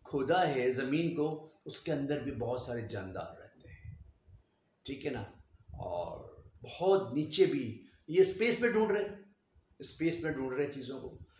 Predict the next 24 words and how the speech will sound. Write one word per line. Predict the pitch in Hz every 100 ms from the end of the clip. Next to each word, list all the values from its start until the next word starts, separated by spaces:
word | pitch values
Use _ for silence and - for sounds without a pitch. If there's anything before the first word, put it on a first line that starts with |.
| - 160
लेकिन | 190 233
ज़मीन | - 113 151 190 254 254 226
के | 196
अंदर | 165 139 113 101
भी | -
बहुत | 107 - 117 139 185 - 147
सारी | 147 151 - - - _
खलकत | - 190 - 190
रहती | 123 101 - -
है, | - - - - _ - - -
ख-, | - 165 - 175
करोड़ों, | 190 202 208 214
और | - 175
वो | 165 170
ये | 196 196 - - 147
बहुत | 175 196
सारे | 190 190
लोग | 196 175
कहते | 180 185
हैं | 175
लाख, | 156 165
सवा | - 156 160
लाख | 165 170
मखलूक़ात, | 135 127 151 156 170 170 -